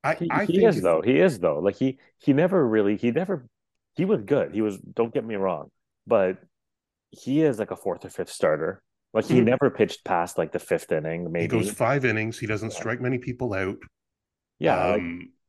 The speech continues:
Speaker 1: he, he's not sexy, and there's, there's sexy guys ahead of him. I, I think he ends up back in Toronto,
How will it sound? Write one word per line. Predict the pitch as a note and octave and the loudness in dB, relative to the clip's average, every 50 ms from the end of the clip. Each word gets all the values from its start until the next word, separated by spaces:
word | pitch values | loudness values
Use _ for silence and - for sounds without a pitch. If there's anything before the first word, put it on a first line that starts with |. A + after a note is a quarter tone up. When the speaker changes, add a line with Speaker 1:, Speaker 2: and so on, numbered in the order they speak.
| _ _ | _ _
Speaker 1:
he, | B2+ C3 D3 | -8 -6 -6
he's | - A#2 B2 G2+ F#2 | -6 -6 -8 -6 -4
not | A2+ A2+ B2 C3 - - _ _ _ | -4 -4 -4 -4 -6 -10 _ _ _
sexy, | - - - D#3+ A2 - - - - E2+ E2 G2+ - | -18 -6 -4 -4 -4 -4 -8 -12 -12 -10 -10 -8 -6
and | - A2 A#2 A#2+ | -4 -2 0 0
there's, | A#2+ G#2 - - | 0 0 -4 -4
there's | - A#2+ G#2 - - - | -4 -4 -4 -4 -6 -4
sexy | D#3+ D3 C#3+ - - C3 | -4 -4 -4 -6 -8 -6
guys | B2 C3 A2+ A#2 A#2 - A#2+ | -6 -6 -6 -6 -6 -6 -8
ahead | G2 - A#2+ C3 B2 | -8 -6 -6 -6 -8
of | G#2 E2+ | -8 -10
him. | D#2+ D#2+ F2+ - _ _ _ _ _ _ _ _ _ _ - | -12 -18 -20 -20 _ _ _ _ _ _ _ _ _ _ -4
I, | C3 D#3 D#3 - | -4 -4 -4 -4
I | - D3+ G3 G#3+ | -2 -2 -2 -2
think | G#3 - G#3+ G3 F#3 | -2 -2 -2 -2 0
he | - - D3+ D3 | 0 0 0 0
ends | C#3+ D3+ D3+ | 0 0 -2
up | C#3 A#2 - | -4 -6 -6
back | A#2 A2+ A2+ - | -6 -6 -6 -8
in | A2+ G#2 | -12 -12
Toronto, | - - G2 F#2 F2 E2+ F2+ F2 - | -10 -10 -8 -8 -8 -8 -10 -14 -18